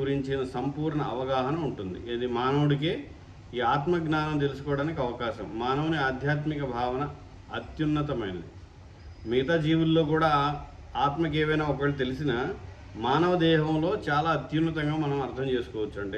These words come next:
ఏంటి? నేను శరీరం కాదు ఆత్మ అనే జ్ఞానం, అది ఈ మంత్రంలో వర్ణించబడింది. బూడిద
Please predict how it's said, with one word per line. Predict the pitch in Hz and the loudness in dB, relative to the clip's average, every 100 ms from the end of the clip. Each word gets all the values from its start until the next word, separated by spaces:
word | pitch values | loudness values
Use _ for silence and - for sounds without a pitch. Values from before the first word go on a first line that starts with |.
| 113 | -4
ఏంటి? | 110 117 113 | -2 -2 -2
నేను | 113 110 104 | -2 -4 -2
శరీరం | 120 127 156 151 143 120 | 0 2 2 2 0 0
కాదు | 120 113 113 | -2 -2 -2
ఆత్మ | 107 107 110 | -4 -4 -6
అనే | 98 98 95 | -4 -4 -6
జ్ఞానం, | 92 90 90 - - - - - - - - - - | -8 -10 -12 -16 -18 -18 -18 -18 -18 -18 -16 -10 -2
అది | 139 147 | 2 2
ఈ | 135 135 | 2 0
మంత్రంలో | 139 139 165 165 160 170 | 0 2 2 4 4 4
వర్ణించబడింది. | 131 127 127 127 107 90 85 - - - - - - - - - - - - - - - - - - 120 | 2 2 0 0 -4 -6 -8 -12 -14 -18 -18 -18 -18 -18 -18 -18 -18 -16 -18 -18 -18 -18 -14 -12 -8 2
బూడిద | 165 196 | 6 6